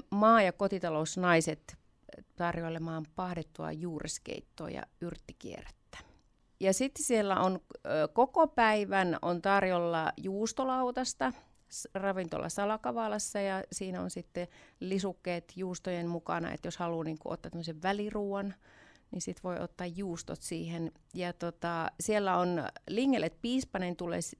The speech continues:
kauppahallin avaamaan glögikauden, eli sieltä on mahdollisuus maistella ja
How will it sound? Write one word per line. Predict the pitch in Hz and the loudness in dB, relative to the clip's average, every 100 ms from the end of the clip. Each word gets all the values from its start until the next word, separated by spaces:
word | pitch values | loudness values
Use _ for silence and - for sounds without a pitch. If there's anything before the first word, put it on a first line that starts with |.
| - - | -16 -4
kauppahallin | 214 220 - 175 170 160 - | 0 0 0 -4 -4 -4 -2
avaamaan | 170 165 160 156 185 | -2 -2 -2 -4 -6
glögikauden, | 185 180 226 - 247 254 262 294 - _ | -4 -4 -6 -4 -2 -2 -2 -4 -6 _
eli | 185 185 180 - - - | -10 -8 -8 -10 -20 -16
sieltä | - 185 180 | -6 -2 0
on | |
mahdollisuus | 185 190 180 165 165 165 - | 0 0 0 -4 -8 -6 -4
maistella | 202 202 - 175 170 | -2 -2 -4 -4 -4
ja | 165 - | -4 -6